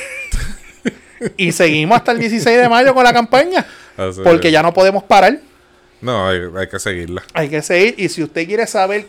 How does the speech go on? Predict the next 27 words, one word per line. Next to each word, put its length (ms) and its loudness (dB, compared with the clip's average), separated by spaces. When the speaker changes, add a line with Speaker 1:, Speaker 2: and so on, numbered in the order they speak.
Speaker 1:
quién 220 -8
es 140 -4
Speaker 2:
Y, 60 0
Speaker 1:
el 120 -4
candidato 520 -2
writing 460 -4
Speaker 2:
y 80 -2
si 180 -6
él 180 -2
se 140 -4
quita, 280 -6
como 180 -6
quiera, 220 -4
le 100 -6
va 100 -2
a 40 -2
dar 140 -4
el 80 -10
voto, 220 -8
Speaker 1:
No, 120 -2
él 60 -2
no 100 -4
Speaker 2:
¿sabes? 0 -
Speaker 1:
se 80 -2
va 80 2
a 40 0
quitar. 300 -4